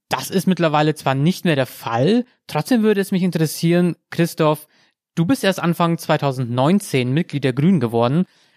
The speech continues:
Was hat dich als Polizist dazu bewogen? War es wegen der Innenpolitik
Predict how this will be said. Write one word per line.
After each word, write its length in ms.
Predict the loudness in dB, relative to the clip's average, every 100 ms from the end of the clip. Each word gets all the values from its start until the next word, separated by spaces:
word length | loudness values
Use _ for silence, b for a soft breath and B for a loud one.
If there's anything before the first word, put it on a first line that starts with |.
| b
Was 420 | -14 -4 -2 0
hat 300 | -4 -4 -2
dich 340 | 0 0 -2 -4
als 140 | -4
Polizist 720 | 0 -2 -2 -2 -2 -2 -10 -10
dazu 220 | -2 0
bewogen? 520 | 2 2 2 0 -4
War 180 | -2 -2
es 260 | -2 -4
wegen 160 | -4 -2
der 100 | 2
Innenpolitik 640 | 2 2 0 0 0 -2